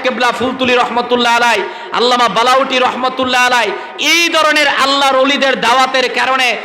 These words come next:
এই বাংলাদেশের মধ্যে আজকে নব্বই পার্সেন্ট মুসলমান। কথা বলেন, ঠিক কিনা? যদি আল্লাহর ওলিরা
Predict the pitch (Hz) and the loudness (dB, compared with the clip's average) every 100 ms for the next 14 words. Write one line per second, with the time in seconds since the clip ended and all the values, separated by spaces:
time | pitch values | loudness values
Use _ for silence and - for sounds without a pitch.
0 | - - 262 190 247 262 254 233 - 311 | -8 -4 -2 0 0 0 0 0 0 0
1 | 311 294 262 262 - - 240 254 254 269 | 0 0 0 -2 -2 -4 -2 -2 0 0
2 | 269 247 226 240 226 233 240 233 220 208 | 0 0 0 -2 -2 -2 -2 0 0 0
3 | 208 180 202 202 180 175 185 185 190 160 | -2 0 0 0 0 -2 -4 -4 -2 -2
4 | 135 113 101 - - - - - - - | 0 -2 -4 -6 -6 -6 -6 -6 -8 -10
5 | - 190 262 311 311 320 311 302 320 320 | -6 -2 0 2 2 2 2 2 2 2
6 | 359 453 - | 2 0 -4